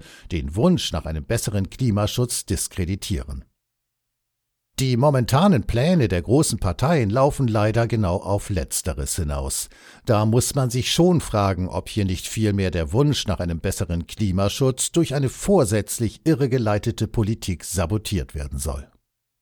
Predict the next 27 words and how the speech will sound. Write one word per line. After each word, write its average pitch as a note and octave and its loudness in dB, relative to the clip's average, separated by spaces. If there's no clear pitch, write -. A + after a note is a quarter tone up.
Dass - 2
Deutschland D#3+ 4
seinen C#3 2
C C3+ -2
O A2+ 2
zwei C3+ 0
Ausstoß B2 0
massiv A2 -2
reduzieren B2 2
muss, G#2+ 2
ist - -4
weitgehend G2+ -2
unstrittig. - -4
Wie A2+ 0
das D3+ 4
geschehen G#2 0
soll, A#2+ 2
ist - -2
indes C3+ 0
eine A#2+ 0
der G#2+ 0
strittigsten - -2
Fragen A#2 0
der G2 -4
aktuellen G2+ -2
gesellschaftlichen G#2 -2
Debatte, A#2+ 0